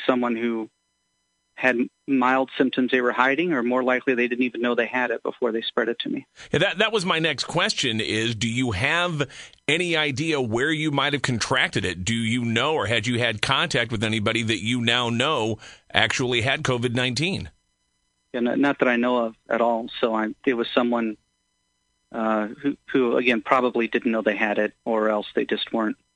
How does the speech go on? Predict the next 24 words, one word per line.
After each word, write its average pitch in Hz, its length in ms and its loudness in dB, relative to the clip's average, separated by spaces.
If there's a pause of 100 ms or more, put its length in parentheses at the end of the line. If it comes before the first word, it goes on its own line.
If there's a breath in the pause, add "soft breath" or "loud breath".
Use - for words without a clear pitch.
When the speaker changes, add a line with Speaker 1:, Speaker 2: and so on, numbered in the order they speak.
(300)
Speaker 1:
announcing 131 480 0
it. 117 140 -2 (600 loud breath)
Um, 110 420 0 (160)
which 143 180 2
is 160 120 2
understandable. 156 580 2
A - 20 0
lot 113 220 2
of - 80 -2
people 120 300 0
will 117 80 0
be 120 160 0
carriers 120 520 0 (240)
from, 110 280 0 (120)
from 117 140 -6
what 113 120 0
I 110 40 2
read 110 440 -2
and, 104 280 -2
uh, 107 320 -2
and 113 140 -2
won't 117 180 0
know 135 220 2
it. 123 100 -2